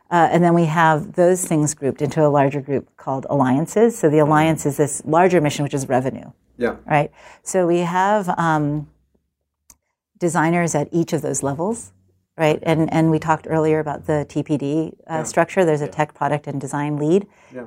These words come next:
Speaker 1: at the tribe level, and there's a tech, product, and design lead at the alliance level.
Speaker 2: Yeah.
Speaker 1: Um, and, and, uh, we do have some, uh, designers that are not associated specifically with one squad or, or another,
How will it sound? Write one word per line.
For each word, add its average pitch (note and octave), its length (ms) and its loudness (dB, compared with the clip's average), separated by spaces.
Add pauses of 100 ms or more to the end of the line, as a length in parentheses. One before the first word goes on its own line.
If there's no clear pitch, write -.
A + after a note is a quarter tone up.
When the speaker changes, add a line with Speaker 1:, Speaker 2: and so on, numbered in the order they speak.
(120)
Speaker 1:
at D3+ 100 -8
the D3+ 80 -4
tribe F3+ 320 2
level, G3 300 4
and D#3 120 -2
there's C#3+ 140 -4
a D3+ 40 -10
tech, D3+ 260 -8
product, C#3+ 280 -6
and D3 100 -4
design C#3+ 300 -6
lead C#3+ 120 -4
at C3+ 100 -8
the D3 80 -4
alliance D3+ 460 -2
level. C3 340 -6
Speaker 2:
Yeah. A#2 160 -6 (380)
Speaker 1:
Um, D#3 260 2
and, D3 360 0
and, D3 500 -2
uh, D3+ 220 -2
we F3+ 120 4
do A3 120 2
have B3 220 2
some, D#3+ 500 0
uh, D3+ 140 2
designers D3+ 420 0
that D3 100 -2
are D3 100 2
not C#3+ 340 0
associated C#3+ 580 0
specifically C#3+ 540 -4
with C3+ 180 -4
one C#3+ 180 0
squad C#3 400 -4
or, C#3 220 -6
or C#3+ 100 -2
another, C#3+ 380 0